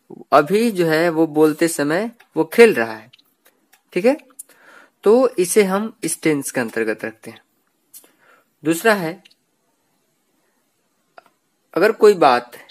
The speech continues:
general हो या वो काम जो है वो repeat करता हो, वो काम कैसा हो,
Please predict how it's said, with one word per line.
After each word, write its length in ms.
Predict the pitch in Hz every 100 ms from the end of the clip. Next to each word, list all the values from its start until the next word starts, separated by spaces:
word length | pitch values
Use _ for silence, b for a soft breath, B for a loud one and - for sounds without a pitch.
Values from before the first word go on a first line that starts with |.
| _ _
general 560 | 131 127 151 156 180 170
हो 300 | 120 117 - _ _ _ _ _ 135
या 400 | 165 160 135 - _ _ _ _ _ _ _ _
वो 420 | 143 202 240 233 -
काम 280 | 175 202 185
जो 120 | 165
है 120 | 160
वो 180 | 147 151
repeat 340 | 147 147 160
करता 340 | - 110 - 107
हो, 140 | 120 _ _ _ _ _ _ _ _ _ _ _ _ _ -
वो 100 | 147
काम 300 | 143 156 175
कैसा 280 | 165 160 165
हो, 240 | 190 262